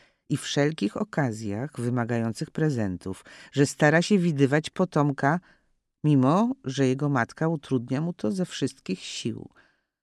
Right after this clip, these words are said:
że dopiero dwa lata temu udało mu się spłacić kredyt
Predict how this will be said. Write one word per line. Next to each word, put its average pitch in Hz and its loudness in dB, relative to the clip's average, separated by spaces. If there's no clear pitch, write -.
że 143 6
dopiero 156 4
dwa 147 2
lata 175 0
temu 113 0
udało 139 2
mu 135 0
się 127 -2
spłacić - -4
kredyt 131 -2